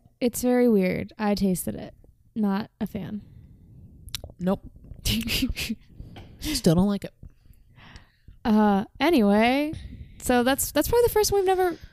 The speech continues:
Speaker 1: like, actually recommended. Usually we're like, "That's good."
Speaker 2: Yeah.
Speaker 1: Don't get this one.
Speaker 2: Personally, it's not my
Speaker 1: Beer should not be spicy.
Speaker 2: I like when beer gets experimental,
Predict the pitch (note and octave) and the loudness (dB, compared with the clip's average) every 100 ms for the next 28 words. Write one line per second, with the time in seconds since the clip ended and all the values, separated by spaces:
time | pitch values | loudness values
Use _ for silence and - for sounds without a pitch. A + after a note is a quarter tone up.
0 | - C4 - C4 B3+ - C4 B3+ B3 B3+ | -6 -4 -2 -2 -2 0 0 0 0 -2
1 | C4+ F#3 F#3 A#3 C4 C4 B3+ B3 A#3+ A#3 | 0 -2 0 0 2 2 2 0 0 0
2 | C#4+ - D4+ A3 G3+ G#3+ _ - - - | -2 -2 0 0 -2 -10 _ -20 -16 -6
3 | - B3 A#3 - _ A3+ C4 C4 A3+ G#3+ | 2 4 2 0 _ -2 2 4 2 2
4 | F3+ F#3+ D#4+ E4+ - F4+ D#4+ D4 B3+ G3+ | 4 4 6 6 6 6 6 6 6 4
5 | - G3+ F#3+ F#3+ F3+ - - - D#3+ D3+ | 2 4 6 6 4 0 -14 0 4 4
6 | C#3+ C#3+ C3+ F4 G#4 A4+ G#4 F#4 D#4+ D4+ | 4 2 4 6 6 4 4 4 2 0
7 | - B3+ A3 G3+ G3+ - A#3 - _ G#3 | 2 4 4 2 0 -4 -8 -12 _ 2
8 | B3+ C4 C4+ E4 F4+ E4 C4+ C#4 B3+ C4+ | 4 4 4 4 4 6 6 6 4 2
9 | C4 - - G#3+ G#3+ G#3 A3 - B3 B3 | 0 0 2 4 4 2 2 2 4 2